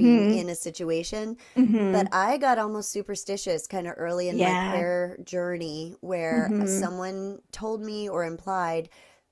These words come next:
Speaker 2: that if you thank God in advance for giving you
Speaker 1: Mm-hmm.
Speaker 2: what you want and, and say it as if you've already got it in front of you,
Speaker 1: Mm-hmm.
Speaker 2: somehow that proves to God that you're worthy of the miracle.
Speaker 1: Right, right.
Speaker 2: And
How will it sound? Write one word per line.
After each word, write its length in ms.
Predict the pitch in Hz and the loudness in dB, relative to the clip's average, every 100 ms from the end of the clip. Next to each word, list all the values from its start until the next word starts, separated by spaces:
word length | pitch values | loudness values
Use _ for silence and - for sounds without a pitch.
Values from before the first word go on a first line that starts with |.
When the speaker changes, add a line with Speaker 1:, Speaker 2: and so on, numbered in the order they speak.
| 185 | -2
Speaker 2:
that 300 | 185 180 - | -2 0 -4
if 140 | - | -8
you 160 | 196 196 _ _ _ - | -8 -10 _ _ _ -4
thank 300 | 208 214 202 | -2 -2 -4
God 240 | 208 196 | -2 -2
in 100 | 190 | -4
advance 800 | 170 156 170 175 170 143 - - - _ | -10 -10 -6 -4 -4 -10 -10 -12 -12 _
for 160 | - | -6
giving 400 | 170 185 175 175 | -2 0 -2 0
you 200 | 220 202 | 2 2
Speaker 1:
Mm-hmm. 100 | 196 | 4
Speaker 2:
what 200 | 180 175 | 4 2
you 200 | 185 190 | 0 -6
want 540 | 165 160 170 226 262 - - _ - _ - | -6 -6 -4 -6 -6 -8 -10 _ -20 _ -8
and, 280 | 180 160 - | -6 -6 -8
and 220 | 170 175 | -8 -6
say 280 | - - 240 | -4 0 0
it 100 | 190 | 0
as 160 | 175 175 | -2 -4
if 180 | 185 190 | -8 -6
you've 200 | 180 175 | -6 0
already 640 | 175 185 185 175 170 170 156 | 0 0 0 -2 -6 -10 -4
got 240 | 180 175 | 0 0
it 140 | 160 | -2
in 100 | 170 | -8
front 240 | 165 185 180 | -10 -8 -6
of 60 | |
you, 280 | 170 143 143 247 | -6 -6 -2 2
Speaker 1:
Mm-hmm. 640 | 220 214 220 220 214 214 | 4 6 4 4 4 2
Speaker 2:
somehow 460 | 208 226 214 196 180 | 0 -2 0 0 2
that 260 | 196 - | 0 0
proves 360 | - 226 247 202 | -4 -4 -4 -4
to 100 | 196 | -4
God 260 | 180 160 156 | -2 -2 -4
that 100 | - | -4
you're 160 | 170 | -4
worthy 360 | 151 165 165 160 | -2 -2 0 -4
of 100 | 135 | -4
the 80 | 254 | -8
miracle. 340 | 113 87 214 | -8 -8 -2
Speaker 1:
Right, 500 | 202 185 185 175 - _ _ 233 | 0 2 0 -4 -8 _ _ -2
right. 80 | 185 | 0
Speaker 2:
And 540 | 170 165 160 160 165 | 0 -2 -4 -8 -10